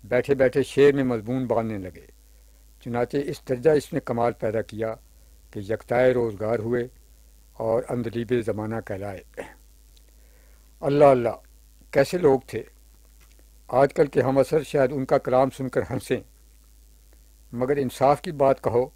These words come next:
تو جیسے سادہ روزمرہ کو شعر میں انہوں نے نبھایا ہے، وہ کچھ انہی کا حصہ تھا، حصہ تھا۔ سنا ہے چند حاسد ان کو پھکڑ کہتے تھے اور برملا کہتے تھے۔ ان کے کان پر جون تک نہ رہیں گی۔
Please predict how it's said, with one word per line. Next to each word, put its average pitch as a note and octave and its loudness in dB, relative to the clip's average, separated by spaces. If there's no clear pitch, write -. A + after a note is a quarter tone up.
تو B2 -12
جیسے B2+ 0
سادہ C#3 2
روزمرہ B2 2
کو C3 -2
شعر C3 0
میں C3+ -2
انہوں C#3 -2
نے D#3 -4
نبھایا A#2 0
ہے، A2 -8
وہ A#2+ -2
کچھ - -8
انہی D3+ -2
کا A#2 2
حصہ G2+ -6
تھا، - -20
حصہ A2+ -8
تھا۔ D#2 -20
سنا C#3+ 2
ہے D3 6
چند C#3 0
حاسد C3 2
ان C#3+ -2
کو - -2
پھکڑ - 0
کہتے C#3+ 2
تھے C#3 0
اور B2+ -4
برملا B2 2
کہتے A#2 -4
تھے۔ - -16
ان D3 -4
کے D#3 -2
کان C3 2
پر - -6
جون G#2 -8
تک A2+ -4
نہ C3 0
رہیں B2 -4
گی۔ A#2+ -6